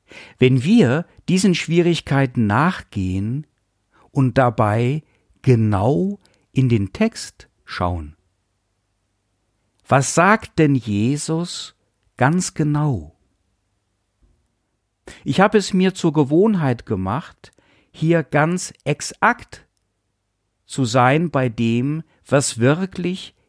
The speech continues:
in der Bibel steht. Und siehe da, etliches ist zu entdecken. Und manchmal erschließt sich der Sinn erst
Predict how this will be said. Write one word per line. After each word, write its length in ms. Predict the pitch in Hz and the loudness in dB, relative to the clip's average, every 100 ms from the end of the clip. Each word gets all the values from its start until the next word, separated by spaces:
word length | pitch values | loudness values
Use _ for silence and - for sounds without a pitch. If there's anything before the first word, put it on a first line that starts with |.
| _ | _
in 180 | 143 139 | 0 2
der 140 | 131 | 0
Bibel 400 | 110 110 107 120 | -2 -6 -6 -6
steht. 560 | 120 - 82 73 - _ _ _ _ _ _ _ _ _ _ _ _ _ | -8 -14 -14 -14 -20 _ _ _ _ _ _ _ _ _ _ _ _ _
Und 540 | - 135 123 160 - _ _ _ _ _ | 2 4 4 -2 -6 _ _ _ _ _
siehe 420 | 101 131 196 202 | -6 -2 -2 -2
da, 380 | 139 120 120 _ _ _ _ _ _ _ _ _ - | -4 -4 -6 _ _ _ _ _ _ _ _ _ 0
etliches 640 | 175 190 196 180 135 120 | 0 2 -4 -2 0 -2
ist 460 | - 180 175 - - _ | -2 -4 -4 -10 -20 _
zu 160 | - 147 | -6 -4
entdecken. 600 | 139 131 139 - 85 - _ _ _ - | -4 -4 -6 -8 -14 -16 _ _ _ -4
Und 260 | 165 156 147 | 0 2 4
manchmal 640 | 190 247 - 135 143 185 _ _ - | 2 2 0 2 2 0 _ _ -6
erschließt 560 | 151 - 151 170 185 | -4 -2 -2 -2 -2
sich 240 | - 156 - | -4 -6 -2
der 140 | 131 | -4
Sinn 280 | 110 139 156 | 0 -2 -2
erst 640 | 147 123 139 156 - - | -2 -2 0 -2 -8 -16